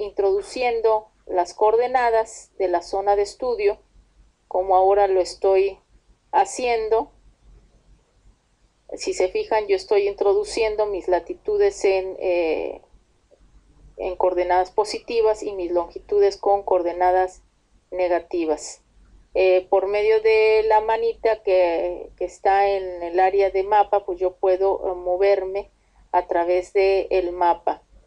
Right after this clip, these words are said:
y puedo hacer, este, acercamientos o puedo seleccionar el área de estudio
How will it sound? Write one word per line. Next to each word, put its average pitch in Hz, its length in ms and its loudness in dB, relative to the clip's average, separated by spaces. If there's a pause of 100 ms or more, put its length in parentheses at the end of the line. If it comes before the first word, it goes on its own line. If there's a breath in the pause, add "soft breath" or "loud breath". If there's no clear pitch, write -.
(240)
y - 120 -6
puedo 196 340 4
hacer, 196 460 2
este, 175 680 0
acercamientos 220 1300 0
o - 180 -10
puedo 190 260 2
seleccionar 190 920 0
el 185 260 0
área 190 420 4
de 185 180 2
estudio 214 720 -2